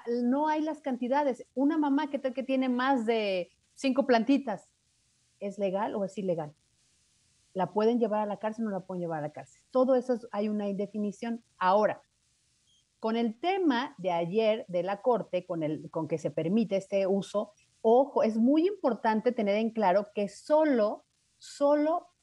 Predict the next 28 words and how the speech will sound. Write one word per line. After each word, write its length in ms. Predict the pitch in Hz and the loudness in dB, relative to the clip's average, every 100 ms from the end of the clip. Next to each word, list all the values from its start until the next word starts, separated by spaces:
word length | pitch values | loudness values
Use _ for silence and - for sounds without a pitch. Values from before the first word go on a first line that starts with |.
| _ _ | _ _
el 280 | - 208 196 | -6 -4 -4
consumo 640 | 208 202 202 - 294 285 302 | -2 -2 -2 2 2 4 2
mínimo 580 | 247 254 269 254 247 233 | 2 2 2 2 -2 -4
que 280 | 202 175 | -4 -4
se 120 | 170 185 | -6 -4
permite 440 | 190 180 202 226 | -2 -2 -2 -2
es 80 | 214 | 0
menor 320 | 233 214 208 | 0 2 0
a 80 | 214 | -2
cinco, 680 | - - 247 226 226 226 - | -6 -2 2 2 0 -2 0
eh, 420 | 185 170 160 156 185 | -2 0 0 -4 -6
miligramos, 520 | 180 196 262 285 185 | -4 2 4 4 2
o 60 | |
sea, 100 | 180 | 0
es 60 | 208 | 2
decir, 400 | 226 226 277 - _ _ _ _ _ _ | 2 2 0 -2 _ _ _ _ _ _
cinco 360 | 285 285 311 | 2 4 4
gramos 520 | 254 285 311 262 202 | 4 4 4 2 0
de 80 | 180 | -2
la 120 | 170 | -2
hierba. 380 | 160 180 160 143 _ _ - | 0 0 -2 -6 _ _ -8
No 360 | 196 240 262 | -2 -2 -2
puedes 500 | 277 262 233 247 254 _ | 2 2 2 -2 -4 _
todavía 760 | - 202 226 226 254 190 196 - _ _ _ _ | -6 -2 0 0 0 0 -2 -8 _ _ _ _
tener 340 | 190 180 202 | -6 -2 0
más 300 | 220 208 214 | 2 2 0
en 120 | 262 254 | -2 -2
posesión 600 | 247 254 240 233 220 | -2 -2 -4 -4 -4